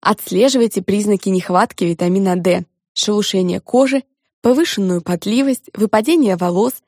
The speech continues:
судороги в мышцах, бессонницу. Если заметите что-то подобное, обратитесь к терапевту и прислушайтесь к себе. Не появились ли симптомы депрессии снова? Не приближается ли обострение?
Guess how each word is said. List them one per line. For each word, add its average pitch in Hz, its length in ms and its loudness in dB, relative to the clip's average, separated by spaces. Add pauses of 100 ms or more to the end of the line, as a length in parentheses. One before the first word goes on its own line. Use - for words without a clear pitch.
(140)
судороги 240 560 0
в 226 80 0
мышцах, 240 520 -2 (120)
бессонницу. 170 840 -6 (680)
Если 330 320 2
заметите 269 560 2
что-то 196 280 -2
подобное, 202 560 2 (160)
обратитесь 233 720 0
к - 60 -20
терапевту 190 680 -2 (320)
и 202 100 2
прислушайтесь 208 760 -2
к - 60 -14
себе. 185 380 -2 (440)
Не 240 160 4
появились 220 720 0
ли 226 80 0
симптомы 226 500 0
депрессии 240 540 0
снова? 233 500 0 (220)
Не 233 160 2
приближается 294 880 2
ли 196 100 0
обострение? 202 800 0